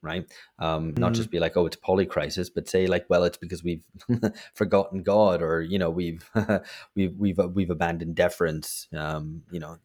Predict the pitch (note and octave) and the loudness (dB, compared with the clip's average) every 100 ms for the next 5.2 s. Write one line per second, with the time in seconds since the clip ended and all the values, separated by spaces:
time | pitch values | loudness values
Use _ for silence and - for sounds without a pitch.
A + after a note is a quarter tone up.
0 | - A#3+ A#3 B3+ C4 - - E2+ G#3 A#3 | 0 2 4 2 0 -4 -2 0 2 2
1 | - F2 C#2 - - F3+ G3 A3+ E3 E3 | 2 0 0 -10 0 0 2 0 4 4
2 | C#3 A2+ B2 D3 C#3+ C3+ C#3 B2+ A2 A2 | 4 2 4 4 4 2 2 0 0 -2
3 | - G#2+ A2+ A#2+ B2 - G#2+ - - - | -4 -6 0 2 2 4 2 0 -2 -4
4 | A#2 G#2+ A2 G#2+ G#2+ G2+ G#2 A2 G#2+ G#2 | -2 -2 -2 -4 -6 -6 -6 -6 -2 -2
5 | G#2 | -2